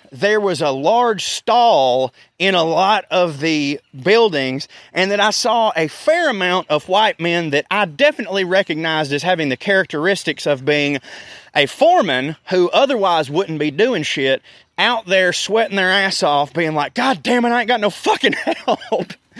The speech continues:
And, uh, that's what happens. You know, snake bit motherfuckers. Like, that's absolutely what happens. These goddamn people will, will elect senators and congressmen or whatever that's like, "We gotta get the illegals out."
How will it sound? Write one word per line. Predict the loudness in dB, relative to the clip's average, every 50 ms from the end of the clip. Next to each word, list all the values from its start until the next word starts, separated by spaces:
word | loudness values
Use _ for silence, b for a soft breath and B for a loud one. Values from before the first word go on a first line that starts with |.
| -12 -10 -10 -12 -14 -10 B
And, | 0 2 2 2 2 2 2
uh, | 2 4 2 2 2
that's | 2 0 0 0 -2 -2
what | -2 -2 0
happens. | 0 0 0 0 -2 -4 -8 -8 -8 -14 -18 b b b b b b b b b b b b b _ _
You | -2 -2 0
know, | 2 2 2 0 0 -2 -6 _ _
snake | -8 -6 -2 0 0 0 0 -2
bit | 0 0 0 0
motherfuckers. | 0 0 0 0 -2 -2 2 2 2 2 0 -2 -4 0 0
Like, | 0 0 2
that's | 2 0 0 0 -2 -6 -12 _ -4 0
absolutely | 2 2 2 0 -2 -2 0 0 0 0 0 0 0
what | 2 0 0
happens. | 2 0 0 0 -2 -4 -8 -8 -10 -18 _ b b b b b b b b b b
These | -2 0 0 -2 -6 -8 _ _ _ _
goddamn | 0 2 4 4 2 0 -2 -2 -2 0 0 -2 -4 -4
people | -4 -4 -4 -4 -4 -4 -2 -2 -2 -4 -6 b b b b b b b b _ _
will, | -2 2 2 4 4 4 2 0 -4 _
will | 0 2 4 4 4 4 4 2
elect | 2 2 4 2 2 0 -2
senators | -2 0 0 2 0 0 0
and | -2 -2
congressmen | -2 -2 0 0 -2 -4 -4 -4 -2
or | 0
whatever | 0 2 2 2 2 2 0
that's | 0 0
like, | -2 -2 -2
"We | -2 0
gotta | 2 0 0 0
get | -2 -4 -2 -2
the | 0 0
illegals | 2 2 2 0 0 2 0 0 0 2
out." | 2 2 2 2 0